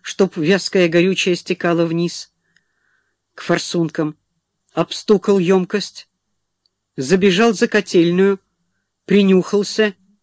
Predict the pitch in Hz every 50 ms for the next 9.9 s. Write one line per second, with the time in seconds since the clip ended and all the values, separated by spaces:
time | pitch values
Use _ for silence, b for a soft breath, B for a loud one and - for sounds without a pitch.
0 | _ _ _ _ _ _ _ _ _ _ _ _ _ _ _ _ - - - -
1 | - 175 185 190 214 - - - 156 147 139 160 160 170 185 196 202 208 208 214
2 | - - 180 156 170 170 156 156 165 180 190 196 196 202 202 202 196 b b b
3 | b b _ _ _ - - - - - 214 214 175 214 220 214 214 202 180 202
4 | - - - 202 202 170 143 139 131 - _ _ _ _ _ _ _ _ _ _
5 | _ _ _ _ _ _ _ _ _ _ _ _ _ _ _ _ _ _ _ _
6 | - 156 - - - 190 208 226 - 262 226 196 220 190 190 214 208 196 220 220
7 | - - - 240 220 - 196 180 180 165 - - - - 175 156 160 156 - _
8 | _ _ _ _ _ _ _ _ _ - 160 165 165 175 165 151 156 185 180 165
9 | 151 165 170 156 156 180 190 196 208 202 190 - - - 202 190 180